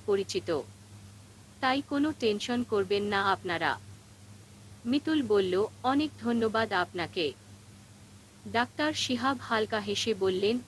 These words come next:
"ধন্যবাদ এর কিছু নেই, এটা আমার ডিউটি। পেশেন্ট এখন ঘুমাচ্ছে, আপনারা পরে মিট করে নিয়েন উনার সাথে। এখন একটু ঘুমাক।"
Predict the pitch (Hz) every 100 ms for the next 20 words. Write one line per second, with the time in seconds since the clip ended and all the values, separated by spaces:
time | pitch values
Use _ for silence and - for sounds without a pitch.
0 | - 208 277 285 285 269 254 - 208 -
1 | 220 - 247 220 240 214 202 220 214 220
2 | 226 233 190 180 - 170 143 - - -
3 | - - - - - - - - - -
4 | 285 - 277 269 - 208 - 294 262 233
5 | 208 170 - 175 143 - - - - -
6 | - - - 233 233 262 285 294 277 233
7 | 240 285 240 240 - 208 214 247 220 220
8 | 214 233 247 254 - 190 - 165 - -
9 | - - - - - - - - 240 -
10 | 330 311 277 - 247 - 202 170